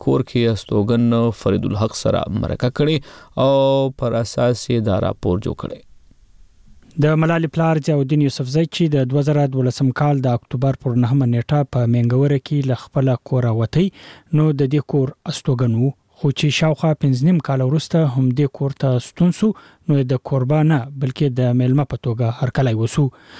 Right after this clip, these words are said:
Speaker 2: هغه یوې غونډې ته وینا کوله چې ټلیفون ورته وسو چې لور دې وسلوالو په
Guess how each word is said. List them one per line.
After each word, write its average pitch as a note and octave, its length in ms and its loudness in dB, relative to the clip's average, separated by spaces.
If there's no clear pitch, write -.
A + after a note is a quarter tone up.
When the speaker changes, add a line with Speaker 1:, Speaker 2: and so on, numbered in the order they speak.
Speaker 2:
هغه D#3+ 240 0
یوې E3 340 0
غونډې F3 300 0
ته C#3+ 80 0
وینا D3 220 2
کوله E3 320 0
چې - 240 -6
ټلیفون C#3 420 0
ورته F3 200 0
وسو G#3 260 2
چې - 540 -4
لور E3 180 2
دې D#3 180 2
وسلوالو C#3+ 500 0
په B2 160 0